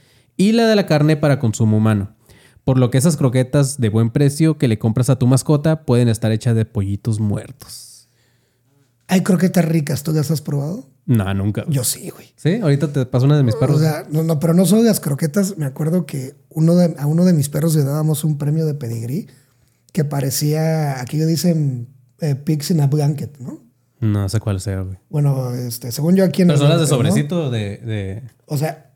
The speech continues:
Speaker 2: es, es que ves que pigs in a blanket es como salchichas de cóctel
Speaker 1: Ajá,
Speaker 2: envueltas
Speaker 1: Simón,
Speaker 2: en,
Speaker 1: sí.
Speaker 2: eh, ¿cómo es? ¿Tocino?
Speaker 1: Tocino, ajá.
Speaker 2: Ah. Así se parecía el premio.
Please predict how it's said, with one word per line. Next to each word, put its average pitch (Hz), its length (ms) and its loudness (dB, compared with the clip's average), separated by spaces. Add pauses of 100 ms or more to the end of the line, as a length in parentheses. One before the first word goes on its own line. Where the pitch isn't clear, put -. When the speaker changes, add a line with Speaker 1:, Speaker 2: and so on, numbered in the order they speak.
Speaker 2:
es, 175 640 -2
es 156 180 -4
que - 420 -2 (320)
ves 156 300 0
que 180 260 4 (300)
pigs 170 260 0
in 170 100 4
a 160 60 2
blanket 156 360 0
es 151 100 -4
como 147 260 -4
salchichas 143 460 -2
de 160 80 0
cóctel 147 440 -2
Speaker 1:
Ajá, 143 180 4
Speaker 2:
envueltas 151 420 2
Speaker 1:
Simón, 143 420 0 (580)
Speaker 2:
en, 131 120 -10
Speaker 1:
sí. - 100 -12
Speaker 2:
eh, 131 240 -8
¿cómo 147 180 -2
es? 151 140 -2
¿Tocino? 170 340 -2
Speaker 1:
Tocino, 117 460 0
ajá. 117 260 -2
Speaker 2:
Ah. 117 140 -8 (840)
Así 143 200 0
se 180 140 2
parecía 151 300 -2
el 156 80 0
premio. 151 340 -2